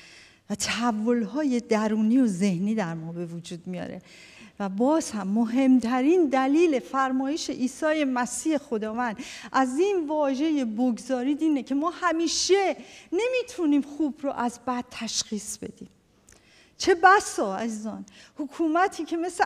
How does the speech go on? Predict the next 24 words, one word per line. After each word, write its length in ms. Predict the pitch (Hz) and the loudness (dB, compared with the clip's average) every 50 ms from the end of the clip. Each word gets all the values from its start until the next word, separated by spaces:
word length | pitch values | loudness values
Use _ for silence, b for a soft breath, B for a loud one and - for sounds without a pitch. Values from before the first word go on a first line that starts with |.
| - - | 0 2
علف 400 | 277 285 302 311 359 359 - 370 311 | 0 2 2 2 0 0 -2 -6 -6
هرز 680 | - - - - - 311 339 359 370 370 381 320 269 - - B B B B B B B B B - | -6 -10 -16 -14 -10 -4 0 2 4 4 4 2 0 -6 -12 B B B B B B B B B 0
داره 180 | 302 311 349 | 2 2 2
خودشو 360 | 339 - 392 339 - - 370 | 2 0 -2 -2 0 0 0
میدونه 680 | 349 330 349 370 392 320 294 320 320 311 294 285 311 311 | 2 2 2 2 2 2 2 2 4 6 6 6 6 6
و 80 | 311 294 | 4 0
همهٔ 560 | - - - 285 294 311 302 320 359 392 392 | -2 -4 -6 -4 -2 -2 -2 -2 -2 -2 -4
جا 260 | 302 254 330 349 349 | -2 -2 -2 0 0
رو 100 | 339 349 | -2 -2
داره 220 | 285 311 294 302 330 | -4 -6 -6 -6 -8
اشغال 480 | 330 254 - - - 320 349 359 359 | -10 -12 -12 -10 -4 -2 0 0 0
می‌کنه 520 | 320 294 247 - - 240 220 202 185 180 180 B B B B B B B B 349 277 - | 0 -4 -6 -6 -10 -12 -12 -14 -16 -18 -20 B B B B B B B B -4 2 6
و 100 | 302 302 | 8 10
ناله‌های 1400 | 294 302 302 311 330 330 330 320 320 320 320 302 233 254 285 339 381 392 381 349 320 339 311 269 226 190 180 - b b b b b b b b b b _ _ _ _ _ _ _ _ _ - | 10 12 12 12 12 12 12 12 10 10 8 6 4 0 -2 2 4 4 6 4 4 2 2 0 0 -2 -4 -8 b b b b b b b b b b _ _ _ _ _ _ _ _ _ 2
ملتی 720 | 262 294 330 330 330 320 320 339 359 392 427 - - 339 | 6 10 10 12 12 10 10 10 8 8 8 6 4 2
رو 140 | 311 339 330 339 | 2 2 2 0
سالهاست 920 | - - - - - 330 311 302 302 302 247 240 294 370 392 370 - - - | -4 -12 -2 2 4 6 8 8 8 6 4 4 4 4 4 4 4 0 -8
به 80 | 294 | -8
آسمون 720 | - - - 285 277 - - 339 302 277 294 330 330 277 | -6 -4 -4 -4 -4 -4 -2 -2 0 0 0 -2 -2 -4
برده 500 | 240 233 202 185 180 180 202 190 180 180 - _ _ _ _ _ _ _ _ _ _ _ _ _ _ _ _ _ - - _ _ _ _ _ _ _ _ _ - | -4 -4 -6 -6 -8 -8 -10 -10 -10 -12 -16 _ _ _ _ _ _ _ _ _ _ _ _ _ _ _ _ _ -20 -20 _ _ _ _ _ _ _ _ _ 0
و 40 | |
ریشه‌کن 580 | 269 254 269 294 285 - - 294 - 339 359 370 | 2 2 2 0 -2 -4 -4 -4 -2 0 2 2
هم 140 | 339 320 330 330 | 2 2 2 2
نمیشه 760 | 349 359 349 330 302 - - - 320 302 285 269 277 214 | 2 2 2 2 0 -2 -2 -2 -2 -2 -2 -2 -4 -6